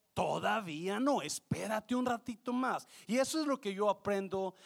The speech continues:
de Pablo. Mira, capítulo dieciocho, versículo dieciocho de Pablo, vamos a mirar. "Mas Pablo, habiéndose detenido aún muchos días allí", ¿donde allí? En Corinto. "Después se despidió de los hermanos y navegó a Siria,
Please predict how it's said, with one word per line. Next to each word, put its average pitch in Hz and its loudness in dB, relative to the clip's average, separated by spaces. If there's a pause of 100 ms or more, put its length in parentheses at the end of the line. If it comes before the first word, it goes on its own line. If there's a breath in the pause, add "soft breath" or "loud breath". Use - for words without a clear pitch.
de 147 0
Pablo. 185 4
Mira, 247 2
capítulo 214 0
dieciocho, 208 0
versículo 190 -4
dieciocho 180 -2
de 156 2
Pablo, 143 0
vamos 156 -6
a 151 -4
mirar. 135 -2 (320 loud breath)
"Mas 214 2
Pablo, 269 4 (200)
habiéndose 285 2
detenido 262 6
aún 262 6
muchos 262 2
días 254 4
allí", 190 -2 (180 soft breath)
¿donde 160 -2
allí? 247 2 (220 soft breath)
En 135 -4
Corinto. 196 4 (600 soft breath)
"Después 277 8
se - 2
despidió 214 4
de 285 4
los 302 2
hermanos 185 2
y 214 -4
navegó 190 2
a 156 2
Siria, 214 -2